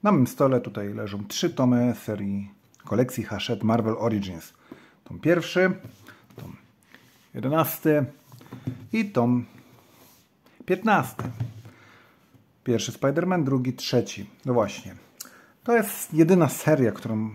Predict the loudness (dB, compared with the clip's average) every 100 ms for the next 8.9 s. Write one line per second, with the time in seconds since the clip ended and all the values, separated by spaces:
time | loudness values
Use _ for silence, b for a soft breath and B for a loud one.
0 | -14 -14 0 2 6 6 4 2 -2 2
1 | 4 4 2 -6 -2 0 -2 -4 -6 -6
2 | -2 -4 -4 -6 -8 -6 2 4 4 0
3 | -2 -2 -2 -4 -6 -6 -4 -6 -4 -2
4 | 0 -2 -4 -8 -8 -10 -10 -6 -4 -2
5 | -2 -2 -4 -8 B B B -12 -8 -6
6 | 2 4 4 0 0 -2 -2 -4 -2 0
7 | 0 0 B B B B B B B 2
8 | 4 4 2 0 2 2 2 0